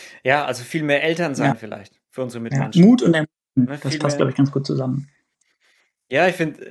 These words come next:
Speaker 1: find ich tatsächlich ziemlich gut, weil ich mein, ich bin ja auch Gründer,
Speaker 2: Ja.
Speaker 1: junger Gründer. Und grad so das Umfeld, wenn man aus der
Speaker 2: Ja.
Speaker 1: Angestelltenbranche kommt, ist so oft so dieses, "Was, sicher, du gibst
Speaker 2: Ja.
Speaker 1: dein, dein, dein guten
Speaker 2: No
Speaker 1: Job
Speaker 2: risk,
Speaker 1: auf?
Speaker 2: no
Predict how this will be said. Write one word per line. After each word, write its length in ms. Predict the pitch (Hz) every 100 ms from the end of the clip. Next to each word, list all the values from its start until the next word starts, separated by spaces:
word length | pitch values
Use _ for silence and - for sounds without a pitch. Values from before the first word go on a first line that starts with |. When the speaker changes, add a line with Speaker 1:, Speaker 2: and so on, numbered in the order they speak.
| - _
Speaker 1:
find 280 | - 151
ich 80 | 143
tatsächlich 540 | 143 135 151 147 131 -
ziemlich 400 | - 160 147 123
gut, 220 | 139 127
weil 200 | 123 120
ich 120 | 120
mein, 520 | 127 127 117 - -
ich 500 | 127 - - - 139
bin 120 | 143 135
ja 100 | 123
auch 220 | 139 -
Gründer, 340 | 139 156 160
Speaker 2:
Ja. 240 | 135 151 151
Speaker 1:
junger 80 |
Gründer. 440 | 139 143 151 151 151 - - _ -
Und 320 | 127 123 -
grad 240 | 135 135 -
so 80 |
das 160 | 139 135
Umfeld, 480 | 165 156 - 147 135
wenn 120 | 131
man 180 | 131 127
aus 240 | 127 123
der 400 | 123 120 117 117 139
Speaker 2:
Ja. 0 |
Speaker 1:
Angestelltenbranche 880 | 147 156 151 123 117 117 117 120
kommt, 240 | 123 123 123
ist 120 | 120
so 120 | 127 123
oft 160 | 127
so 80 | 127
dieses, 280 | 127 127 123 - - _ -
"Was, 240 | 117 -
sicher, 280 | 139 127 147
du 100 | 120
gibst 180 | - 196
Speaker 2:
Ja. 60 |
Speaker 1:
dein, 180 | 190 - _ _
dein, 180 | - 110
dein 180 | 104 101
guten 120 | 151
Speaker 2:
No 120 | 190
Speaker 1:
Job 100 | 190
Speaker 2:
risk, 160 | 226 -
Speaker 1:
auf? 80 | 175
Speaker 2:
no 160 | 202